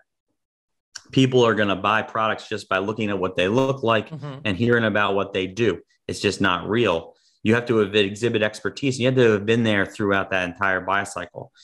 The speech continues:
Speaker 1: Even a pair of socks has a life, has a buy cycle. Um,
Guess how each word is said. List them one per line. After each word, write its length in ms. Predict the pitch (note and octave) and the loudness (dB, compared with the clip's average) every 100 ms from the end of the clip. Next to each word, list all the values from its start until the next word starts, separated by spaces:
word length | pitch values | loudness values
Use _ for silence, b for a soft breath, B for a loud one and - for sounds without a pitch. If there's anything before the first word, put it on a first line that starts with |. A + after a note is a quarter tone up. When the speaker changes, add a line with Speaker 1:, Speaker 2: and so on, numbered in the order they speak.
| - | 0
Speaker 1:
Even 220 | D3+ D3+ | 2 4
a 260 | A#2 G#2+ - | 0 -4 -4
pair 160 | C3 A#2 | 0 0
of 80 | - | 0
socks 400 | A#2+ F#2+ - - | -2 -2 -4 -8
has 140 | F2+ | -6
a 60 | F2+ | -2
life, 240 | F#2 F#2 | 0 0
has 180 | G2 F#2+ | 0 -2
a 60 | F2 | 0
buy 220 | F#2 F#2 | 0 0
cycle. 500 | - F2+ - - - B B B - | -2 -8 -8 -14 -16 B B B 0
Um, 340 | G#2 F#2+ | 2 0